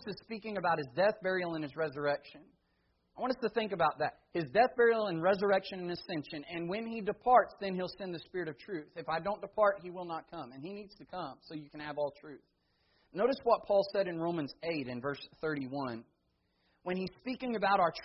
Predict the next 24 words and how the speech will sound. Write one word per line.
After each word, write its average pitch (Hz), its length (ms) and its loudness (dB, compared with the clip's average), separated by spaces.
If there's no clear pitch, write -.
triumph 202 580 2
in 156 160 -2
Christ, 175 680 -2
he 190 100 -4
says 233 300 2
in 220 100 -2
Romans 202 320 0
eight 196 160 2
in 185 140 -4
verse 170 280 -4
thirty-one, 175 680 -2
"What 254 260 4
then 233 160 -2
shall 214 240 2
we 175 120 0
say 202 160 2
to 185 100 2
these 160 240 -4
things? 170 240 -6
If 175 180 -8
God 208 300 4
is 208 100 0
for 202 180 4
us, 190 140 6